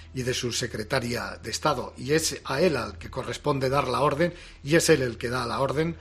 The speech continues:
eh, y es él el que está sentado al lado del único militar que aparece en uniforme en esa foto, que es el brigadier Marshall Webb, que es el que está siguiendo directamente y el que está teniendo imágenes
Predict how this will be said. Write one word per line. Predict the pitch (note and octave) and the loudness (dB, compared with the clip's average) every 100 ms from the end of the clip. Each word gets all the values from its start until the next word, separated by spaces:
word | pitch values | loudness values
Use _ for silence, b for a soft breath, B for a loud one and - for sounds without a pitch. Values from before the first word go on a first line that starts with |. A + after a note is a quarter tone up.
| B B - | B B -8
eh, | D#3 C3+ B2 A#2 A2+ - - | -4 -2 -2 -4 -8 -14 -8
y | D3 | 0
es | D#3 F#3+ | 4 8
él | F3+ | 8
el | D3 A#2 | 8 4
que | C3 | 2
está | - E3+ - - | 4 4 2 -6
sentado | - C3 A#2+ F3 D3+ | -2 -2 4 4 6
al | C3+ | 4
lado | D#3+ C#3+ | 4 4
del | B2+ B2+ C#3+ | 2 2 4
único | G3 F#3 E3+ | 6 8 8
militar | C#3+ C3+ C3 E3+ - | 6 4 6 6 8
que | C3+ | 2
aparece | C#3 C#3+ - B2+ B B B C#3 | 2 2 2 2 B B B -2
en | C3+ | 0
uniforme | C3+ B2+ D3+ C3 B2+ | 0 4 4 4 2
en | B2 | 0
esa | C3 | -2
foto, | - C3+ F3 F3 | -2 2 2 2
que | |
es | A#2+ | 0
el | C3 A#2 | 0 -2
brigadier | A#2+ A#2+ A#2 C3 A2+ B B - | -4 -4 2 0 0 B B -2
Marshall | C3 C#3 - C3 | 2 2 2 0
Webb, | A2+ D3 D#3+ B B - | 4 4 2 B B -2
que | C#3 | 0
es | C#3+ | 2
el | A#2+ | 0
que | C3 | 0
está | - D3 | 4 4
siguiendo | - C3 D3+ C#3 B2 | 4 4 4 4 0
directamente | B2 B2+ - B2 B2+ B2+ C3 | 0 -2 0 -2 -2 -2 -2
y | |
el | B2 A2+ | -2 -2
que | A#2 | -2
está | - C#3+ | 0 2
teniendo | C3+ C#3 C#3 C3 B B - | 2 2 2 2 B B -6
imágenes | C3+ C#3+ D#3 - A2 A2 - | 2 4 4 2 -4 -6 -10